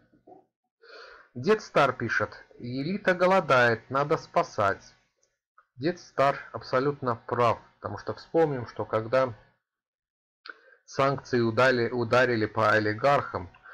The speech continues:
государство кинулось наши с вами деньги, то есть бюджетные деньги, а бюджетные деньги — это наши с вами деньги, деньги народа, которые мы платим за налоги, всё такое. Они из бюджета начали спасать этих олигархов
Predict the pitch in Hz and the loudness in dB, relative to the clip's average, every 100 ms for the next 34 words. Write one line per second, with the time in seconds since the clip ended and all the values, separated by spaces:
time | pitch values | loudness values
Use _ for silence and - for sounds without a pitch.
0 | - _ 113 143 - 131 139 156 - 127 | -20 _ -6 -6 -6 0 2 2 -2 -8
1 | - 160 160 139 113 - 131 151 147 113 | -4 -2 0 -2 -2 -4 0 0 0 -6
2 | 107 104 - - 120 127 120 107 131 165 | -6 -12 -20 -4 0 0 -2 -4 -4 -4
3 | 139 113 101 101 104 110 143 147 - 110 | -6 -4 -6 -6 -10 -2 0 0 -2 -6
4 | 107 139 156 113 104 110 151 180 147 117 | -4 -6 -2 -2 -4 -4 -4 -2 -6 -4
5 | 147 156 120 131 139 139 120 151 151 131 | -6 -6 -6 -4 -4 -6 -8 -6 -4 -6
6 | 127 147 110 107 117 131 131 143 165 127 | -6 -8 -8 -8 -8 -6 -2 2 2 0
7 | 98 - 101 202 156 - 143 160 123 113 | -4 -6 -4 -2 -2 -2 -2 -2 -4 -8
8 | 110 107 101 127 143 117 - 135 127 117 | -6 -4 -2 0 -2 -4 -8 -6 -4 -2
9 | 151 143 - - - _ 117 135 156 180 | -2 -4 -12 -20 -20 _ 0 0 -2 -4
10 | 135 120 117 113 170 180 123 135 151 135 | -4 -4 -6 -2 -2 -2 -2 -2 -2 -6
11 | 120 - - 117 - 147 151 127 - 139 | -8 -6 -4 -2 0 -2 -2 -8 -8 -4
12 | 151 165 196 180 - | -4 0 0 -2 -4